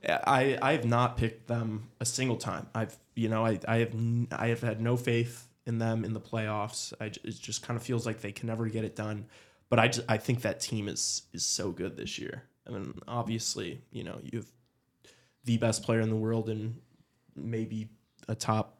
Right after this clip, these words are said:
you know, two or three player in the world. Um,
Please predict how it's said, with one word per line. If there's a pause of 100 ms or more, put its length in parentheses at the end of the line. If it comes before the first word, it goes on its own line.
(120)
you
know, (420)
two
or
three
player
in
the
world. (420)
Um,